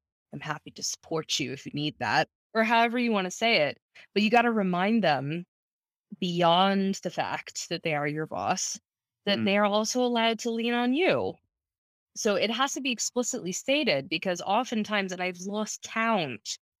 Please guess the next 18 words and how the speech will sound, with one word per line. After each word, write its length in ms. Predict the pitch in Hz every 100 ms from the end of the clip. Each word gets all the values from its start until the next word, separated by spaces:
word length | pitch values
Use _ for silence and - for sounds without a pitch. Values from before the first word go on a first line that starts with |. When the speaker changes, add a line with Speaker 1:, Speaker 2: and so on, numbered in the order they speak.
| _ _ -
Speaker 1:
the 80 |
number 320 | 196 196 226 220
of 80 |
times 400 | 214 220 202 185
leaders 300 | 175 170 175 180
have 100 | -
said 240 | 165 170
to 120 | -
me, 320 | 147 101 151 - _ _ _ _
"They're 120 | 185 180
terrified 560 | 196 190 196 196 180
of 60 | 170
being 200 | 170 170
seen 240 | - 175 160
as 140 | 156
weak 580 | 151 170 156 - - - _ _ _ _
or 120 | 165 160
incapable 880 | 165 - 190 - 165 156 107 170